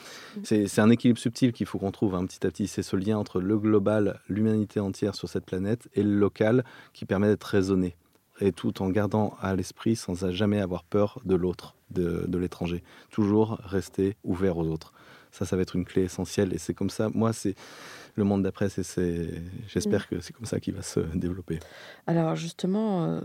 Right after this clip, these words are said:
Speaker 1: vous êtes en, tout le temps en contact avec des étudiants, mais dans, à travers Comme d'Archi, euh, et de manière peut-être plus globale, puisqu'on est écouté quand même dans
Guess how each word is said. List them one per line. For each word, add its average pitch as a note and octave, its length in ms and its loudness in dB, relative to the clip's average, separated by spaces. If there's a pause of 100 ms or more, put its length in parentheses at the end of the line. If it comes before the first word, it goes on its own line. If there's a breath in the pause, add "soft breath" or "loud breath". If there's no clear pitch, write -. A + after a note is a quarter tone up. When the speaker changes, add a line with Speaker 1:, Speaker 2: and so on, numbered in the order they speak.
Speaker 1:
vous E3+ 440 -4
êtes E3 140 -2
en, D#3 100 0
tout - 180 -12
le - 40 -18
temps F3 140 -2
en D#3+ 40 -2
contact E3+ 380 -4
avec E3 200 0
des D#3+ 160 0
étudiants, F#3 380 0 (800 loud breath)
mais E3 340 2
dans, E3+ 400 4 (280)
à E3+ 60 0
travers E3 320 -4
Comme E3+ 200 0
d'Archi, G#3+ 540 0
euh, D#3 120 -2 (180)
et D#3+ 60 -6
de D#3+ 80 -4
manière D#3+ 320 -2
peut-être - 300 -10
plus - 160 -6
globale, E3 560 0 (580 loud breath)
puisqu'on - 360 -6
est D#3 240 -2
écouté E3 440 0
quand - 180 -2
même D#3 220 0
dans C#3+ 240 -6